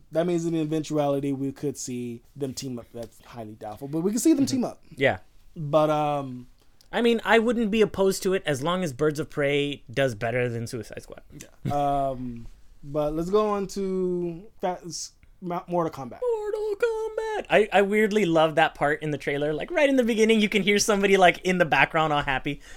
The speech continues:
Speaker 1: No, that
Speaker 2: <laughs>
Speaker 1: part where it was like the, it, the trailer looked like the, the Paul Anderson Mortal Kombat movie.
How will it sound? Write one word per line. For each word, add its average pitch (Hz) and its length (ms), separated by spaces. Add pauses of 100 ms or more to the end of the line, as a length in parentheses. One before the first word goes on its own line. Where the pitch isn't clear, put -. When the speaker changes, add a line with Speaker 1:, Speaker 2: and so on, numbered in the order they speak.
Speaker 1:
No, 160 160
that 180 460
Speaker 2:
<laughs> - 0
Speaker 1:
part 196 220
where 180 120
it 165 120
was 196 160
like 190 220
the, 151 200
it, 180 380
the 151 60
trailer 233 360
looked 196 260
like 151 560 (100)
the, 147 380 (340)
the 139 460
Paul 170 320
Anderson 143 640 (120)
Mortal 139 240
Kombat 127 320
movie. 113 300